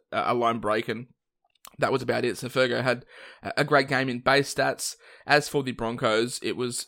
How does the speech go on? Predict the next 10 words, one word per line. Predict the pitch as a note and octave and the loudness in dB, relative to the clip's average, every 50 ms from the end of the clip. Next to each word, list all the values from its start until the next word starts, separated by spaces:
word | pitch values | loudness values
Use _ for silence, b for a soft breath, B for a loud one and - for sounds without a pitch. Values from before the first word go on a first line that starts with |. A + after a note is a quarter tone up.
| - - | -12 -10
Tavita | - - C#3 B2+ C3+ C#3 A#2+ | -4 -2 0 2 2 2 2
Pangai | - - C3 B2 B2 B2 A#2+ B2 A#2+ G#2+ - | 2 0 0 0 -2 -2 0 0 0 0 -2
and | A2+ A#2+ A#2+ A#2+ - _ _ _ _ _ _ _ _ | -4 -6 -8 -12 -14 _ _ _ _ _ _ _ _
Payne | - A#2+ A#2+ A2+ G#2+ | -4 -2 -2 -2 -2
Haas. | A#2 - A#2 A#2+ B2 B2 B2 - - - _ - | -2 2 4 4 4 4 2 -2 -8 -12 _ -6
That | B2 B2 - - | -4 -4 -4 -4
was | A#2 - | -8 -10
about | A2 G2+ G#2+ G#2 G#2 A2 | -8 -6 -6 -6 -4 -6
it, | G#2+ - | -6 -6
really. | - A2 G#2+ A2 A2+ A2+ A2+ | -6 -4 -4 -2 -2 -4 -4